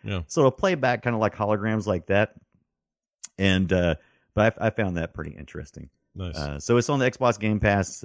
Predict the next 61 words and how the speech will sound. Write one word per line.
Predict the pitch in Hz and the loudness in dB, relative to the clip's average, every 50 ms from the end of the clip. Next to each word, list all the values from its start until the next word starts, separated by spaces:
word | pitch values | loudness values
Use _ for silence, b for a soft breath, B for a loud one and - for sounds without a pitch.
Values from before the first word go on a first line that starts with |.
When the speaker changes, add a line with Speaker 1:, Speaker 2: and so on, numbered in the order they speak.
| - | -6
Speaker 2:
uh, | 92 82 80 80 76 | -2 0 0 0 0
both. | 73 98 95 87 - | 0 0 0 0 0
It's | 90 104 - | 0 -2 0
the | 110 95 92 - | 2 0 2 2
Ultimate, | 101 101 - - 78 71 71 - - | 0 0 0 -2 -4 -6 -6 -8 -8
so | - 90 82 | -2 -2 0
it, | 85 87 - | 0 0 -2
it's | 90 85 - | -4 -8 -6
for | - 110 | -4 -4
the | 95 87 82 | -4 -4 -6
P | - - 92 85 | -6 -8 -8 -8
C | - - - 85 80 78 78 - - | -8 -8 -6 -4 -4 -4 -6 -8 -10
and | - 82 82 80 76 | -8 -6 -4 -4 -4
the | 76 76 | -6 -8
Xbox. | - 87 82 - - - 85 78 76 78 - - - - - - | -10 -10 -12 -12 -10 -10 -8 -8 -8 -8 -12 -14 -16 -18 -14 -10
And | 87 80 80 78 | -8 -6 -6 -4
like | 78 71 - | -6 -8 -8
I | 80 | -10
said, | 78 - - 73 | -12 -10 -10 -12
you | 73 | -8
can | - 78 | -8 -8
also | 76 73 73 - 76 | -8 -8 -8 -10 -12
pick | - - 78 - 80 | -10 -10 -10 -8 -6
it | |
up | 76 78 73 - - | -8 -8 -8 -10 -14
on, | - 76 69 69 69 65 - _ _ _ _ _ - | -12 -10 -10 -10 -10 -12 -16 _ _ _ _ _ -14
I | - | -12
believe, | 71 80 80 80 78 | -8 -6 -6 -6 -6
Steam. | - - - - 82 80 80 78 78 78 | -6 -10 -6 -2 0 2 2 2 2 2
And | 82 85 90 - | 2 0 0 -2
I | - - | -4 -8
think | _ 220 180 | _ -6 -6
the | - | -6
price | - - - 85 85 - | -6 -6 -4 -4 -4 -6
is | - - | -10 -12
fairly | - - 80 73 73 73 | -10 -8 -8 -8 -8 -6
reasonable. | - 80 78 80 80 82 | -6 -6 -4 -4 -4 -6
I | 90 | -6
think | - 170 - | -8 -10 -14
it | - - | -12 -16
was | 104 - | -12 -10
on, | 80 - | -10 -10
like, | 90 76 - | -10 -12 -10
nineteen | - 76 71 80 78 - - 82 80 78 80 | -8 -8 -6 -6 -8 -10 -12 -8 -8 -6 -6
or | 76 | -8
twenty-four | - - - 87 87 82 - 90 90 | -10 -8 -6 -6 -6 -4 -6 -10 -10
bucks | 80 78 80 80 - - | -8 -8 -10 -10 -10 -12
or | - | -14
something | - 95 90 - 98 | -14 -14 -12 -10 -10
like | 95 95 92 - | -10 -10 -10 -10
that. | - 98 95 101 - _ _ - | -8 -8 -8 -8 -10 _ _ -18
Speaker 1:
Yeah. | 101 98 90 85 - _ _ _ _ _ _ - | -16 -16 -16 -16 -18 _ _ _ _ _ _ -8
Speaker 2:
But | 82 85 82 80 | -4 -2 -2 -2
it, | 80 - _ _ _ | -2 -8 _ _ _
like | - 123 170 165 | -2 0 0 0
I | |
said, | 143 - 120 104 117 | 0 0 2 4 4
it's | 156 156 143 | 2 4 2
a | 120 | 2
good, | 104 92 80 76 101 110 113 104 90 - | 2 0 -2 0 2 2 2 2 0 -2
solid, | - - - 90 98 98 95 90 85 78 71 | -2 0 0 2 2 2 0 0 0 0 -2